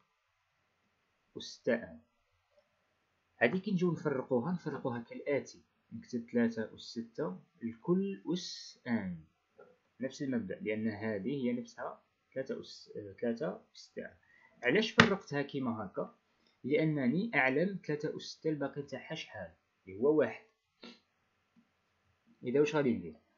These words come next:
غادي نكتب هنايا ثلاثة أس ستة، واش توافق بترديد سبعة؟ صبناها بلي تس-، توافق واحد. دوكا واش غادي ندير؟ ندير هذه هنايا أس آن، وندير هذه هنايا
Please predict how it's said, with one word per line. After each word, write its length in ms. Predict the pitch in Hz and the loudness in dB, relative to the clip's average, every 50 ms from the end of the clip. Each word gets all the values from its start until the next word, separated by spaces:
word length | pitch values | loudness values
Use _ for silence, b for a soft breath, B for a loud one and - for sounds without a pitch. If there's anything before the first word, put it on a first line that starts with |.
| _ _ - | _ _ -4
غادي 180 | 107 113 131 135 | 0 0 0 -2
نكتب 260 | - - 147 127 117 | -2 -2 -2 -2 0
هنايا 320 | 113 120 120 107 95 92 | 0 2 2 2 0 -2
ثلاثة 520 | - - - 117 131 139 139 156 143 - - | -4 0 2 2 4 4 2 0 -2 -2 -4
أس 60 | - | -6
ستة، 380 | - - 139 117 - - - - _ _ _ _ - 127 | -6 -6 -6 -6 -8 -10 -20 -20 _ _ _ _ -6 0
واش 240 | 120 127 131 - - | 0 0 0 0 -2
توافق 500 | 143 135 127 123 120 117 - - - 123 | 0 4 4 4 4 4 -2 -8 -6 -6
بترديد 480 | 127 120 - 123 113 113 117 113 117 | -6 -4 0 0 -2 0 -2 -6 -8
سبعة؟ 320 | - - 98 87 80 - - _ _ _ _ _ _ _ - | -6 -6 -6 -6 -8 -12 -16 _ _ _ _ _ _ _ -12
صبناها 380 | - 104 95 101 104 113 131 | -10 -8 -8 -6 -4 -4 -2
بلي 180 | 123 123 120 117 | 0 0 0 0
تس-، 440 | - 104 98 - 123 - - - - | 0 -4 -10 -8 -8 -8 -8 -6 -2
توافق 520 | 117 113 110 110 - 175 185 - - - _ _ - 165 | 0 0 0 0 0 -4 -6 -6 -8 -20 _ _ -8 0
واحد. 300 | 156 147 117 - - - _ _ _ _ _ _ _ _ _ _ _ - | 2 2 2 2 -2 -12 _ _ _ _ _ _ _ _ _ _ _ -10
دوكا 200 | - 113 117 127 | -8 -4 0 4
واش 220 | 123 123 120 113 110 | 4 4 4 2 0
غادي 200 | 113 107 101 101 | -4 -4 -4 -6
ندير؟ 320 | 98 98 107 143 185 185 - - _ _ _ _ _ _ _ _ - | -8 -4 -4 -4 -4 -4 -8 -14 _ _ _ _ _ _ _ _ -6
ندير 360 | 147 147 175 170 147 139 143 | -2 2 2 2 4 4 4
هذه 200 | 135 123 120 113 | 4 4 2 2
هنايا 380 | 113 117 117 110 101 92 85 - - _ _ _ _ _ _ _ _ _ _ _ _ _ _ _ _ _ _ _ _ _ - | 4 4 4 4 4 0 -6 -8 -12 _ _ _ _ _ _ _ _ _ _ _ _ _ _ _ _ _ _ _ _ _ -14
أس 300 | - - - - - - | -12 -10 -10 -10 -6 -2
آن، 360 | 120 117 113 120 165 196 220 - - _ _ _ _ _ - | 0 2 2 2 2 0 -2 -6 -14 _ _ _ _ _ -2
وندير 380 | 120 117 113 127 123 110 110 | 0 2 4 4 2 2 2
هذه 180 | 107 104 98 95 | 0 -2 -4 -6
هنايا 320 | 95 95 95 101 120 151 | -8 -8 -8 -8 -8 -10